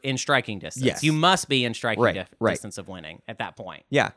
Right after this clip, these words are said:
Speaker 2: um, and th-, this isn't a horrible situation to be in.
Speaker 1: That's
Speaker 2: Uh,
Speaker 1: probably
Speaker 2: if
Speaker 1: the
Speaker 2: you're
Speaker 1: best
Speaker 2: just,
Speaker 1: one that
Speaker 2: yeah,
Speaker 1: we're
Speaker 2: if
Speaker 1: gonna
Speaker 2: you're,
Speaker 1: talk
Speaker 2: if you're
Speaker 1: about.
Speaker 2: scoring that first stage two and no one else is, things are probably okay for you.
Speaker 1: Mm-hmm.
Speaker 2: Uh, the other situation you could be in, though, is similar to the, s-, the round three one.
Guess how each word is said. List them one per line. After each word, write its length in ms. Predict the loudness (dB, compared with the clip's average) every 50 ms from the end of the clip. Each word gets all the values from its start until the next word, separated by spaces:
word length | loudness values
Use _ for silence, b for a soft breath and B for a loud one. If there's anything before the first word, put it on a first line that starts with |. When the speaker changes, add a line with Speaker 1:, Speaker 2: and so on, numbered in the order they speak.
| _ 2 4
Speaker 2:
um, 320 | 6 8 6 6 4 0 0 2
and 260 | 2 4 2 2 0 4
th-, 140 | 6 6 6
this 180 | 8 8 6 8
isn't 180 | 6 6 6
a 60 | 8 8
horrible 300 | 8 8 6 6 4 2
situation 460 | 0 0 2 2 2 2 2 0 4
to 60 | 6
be 240 | 8 8 8 6 4
in. 180 | 0 -4 -6 -2
Speaker 1:
That's 100 | 2 4
Speaker 2:
Uh, 40 | 4
Speaker 1:
probably 180 | 6 6 6
Speaker 2:
if 60 | 8
Speaker 1:
the 20 | 10
Speaker 2:
you're 80 | 10 10
Speaker 1:
best 220 | 8 6 4 0
Speaker 2:
just, 20 | -4
Speaker 1:
one 280 | -4 -2 -2 -2 2
that 20 | 4
Speaker 2:
yeah, 140 | 6 8 8
Speaker 1:
we're 60 | 8
Speaker 2:
if 60 | 6 4
Speaker 1:
gonna 80 | 4 4
Speaker 2:
you're, 80 | 4
Speaker 1:
talk 80 | 4 2 2
Speaker 2:
if 60 | 4 6
you're 120 | 6 6
Speaker 1:
about. 120 | 6 4
Speaker 2:
scoring 420 | 2 4 6 6 6 6 6 4 2
that 160 | 0 0 0
first 180 | 2 0 0 0
stage 200 | 0 -2 -2 -2
two 200 | -2 0 0 2
and 40 | 4
no 80 | 4 2
one 100 | 2 2
else 200 | 2 0 2 4
is, 400 | 4 6 6 6 4 2 -2 -8 _
things 200 | 0 2 2 4
are 60 | 2 2
probably 500 | 4 6 6 6 4 4 2 2 4 6
okay 720 | 6 6 6 4 0 -4 -2 0 0 0 -2 -4 -10 _ _
for 180 | -10 -4 -2 -2
you. 260 | -2 -2 -2 -2 -4 -6 -8 b b b b b b
Speaker 1:
Mm-hmm. 40 | 6
Speaker 2:
Uh, 220 | 8 10 10 8
the 160 | 8 8 8
other 340 | 8 8 8 6 4 2 -2 _
situation 580 | -6 -2 -2 0 2 4 4 4 4 2 0 0
you 80 | 2
could 120 | 2 4 4
be 120 | 4 4
in, 80 | 4 4
though, 180 | 4 4 4
is 220 | 4 2 0 -2 -8
similar 380 | -4 0 2 4 4 4 4 4
to 80 | 4
the, 60 | 2
s-, 120 | 0 -2 -6 -4 0
the 80 | 2
round 220 | 4 4 4 4 4
three 140 | 4 4 6
one. 240 | 6 4 4 2